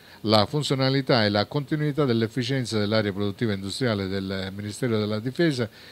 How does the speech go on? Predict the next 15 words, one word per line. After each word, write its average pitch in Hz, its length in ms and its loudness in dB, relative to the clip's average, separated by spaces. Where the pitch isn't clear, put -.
in 143 180 2
particolare, 143 640 4
afferma 113 400 0
Bruno 127 240 -2
Marziano, 139 520 0
di 131 240 0
arsenali 170 720 0
e 139 140 -2
nei 131 240 2
centri 160 440 -2
tecnici 117 460 -2
militari 107 460 0
a 92 40 2
carattere 107 400 -2
industriale. 104 600 -2